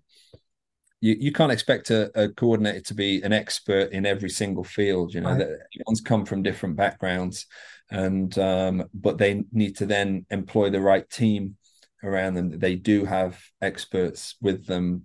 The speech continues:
Speaker 1: uh, and they have to, you know, listen to the guys that have the, the experience that they, you know, which is the whole reason why they've employed them. You know, you employ a guy for, for his, for what he brings to the team. And so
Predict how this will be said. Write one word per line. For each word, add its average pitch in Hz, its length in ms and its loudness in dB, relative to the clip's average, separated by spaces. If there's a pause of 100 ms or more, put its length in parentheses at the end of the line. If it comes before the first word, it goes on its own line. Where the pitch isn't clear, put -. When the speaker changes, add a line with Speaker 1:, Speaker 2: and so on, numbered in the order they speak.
Speaker 1:
uh, 90 420 -4
and 92 160 -2
they 92 80 -2
have 98 260 -2
to, 92 220 -4 (920)
you 98 160 0
know, 87 100 2
listen 98 420 2
to 92 120 -4
the 90 80 -2
guys 92 460 2
that 98 180 -4
have 98 340 -2
the, 92 420 -2 (120)
the 87 440 -2
experience 90 840 -4
that 76 180 -6
they, 87 240 -2 (400)
you 104 120 -4
know, 82 180 -4 (120)
which 95 240 -4
is 92 100 -4
the 90 60 -8
whole 95 160 2
reason 92 260 -4
why 92 180 0
they've 92 160 -2
employed 95 440 -2
them. 87 160 -6
You 85 80 -4
know, 85 140 -4
you 92 160 -2
employ 95 380 -2
a 92 40 -6
guy 92 240 -2
for, 90 380 -6
for 98 120 -6
his, 92 300 -6
for - 140 -10
what 95 240 -2
he 95 100 -2
brings 95 400 -2
to 92 120 -4
the 92 120 -6
team. 95 380 -2
And 92 100 -6
so 92 280 -4